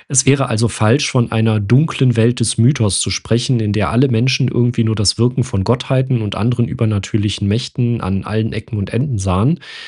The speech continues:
und dass sie das einfach so gar nicht hinterfragt hätten. Das ist das eine.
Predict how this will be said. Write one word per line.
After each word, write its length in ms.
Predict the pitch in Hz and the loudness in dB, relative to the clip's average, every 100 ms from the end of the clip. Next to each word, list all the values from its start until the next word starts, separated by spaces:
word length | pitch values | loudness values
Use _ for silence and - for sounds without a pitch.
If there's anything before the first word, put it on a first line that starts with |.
| - | -18
und 160 | - - | -2 2
dass 140 | 123 | 2
sie 100 | - | 2
das 380 | 120 120 - - _ _ 120 | 0 0 -2 -8 _ _ -2
einfach 220 | 113 123 | 0 2
so 160 | 131 | 2
gar 240 | 117 113 131 | 2 2 4
nicht 180 | 107 - | 2 0
hinterfragt 640 | - 90 - 87 78 - | -4 -6 -4 -4 -4 -8
hätten. 340 | 92 - - _ _ _ _ | -10 -8 -12 _ _ _ _
Das 180 | 113 131 | 0 0
ist 100 | - | -2
das 140 | 110 | -4
eine. 380 | - 95 90 90 | -4 -4 -2 -4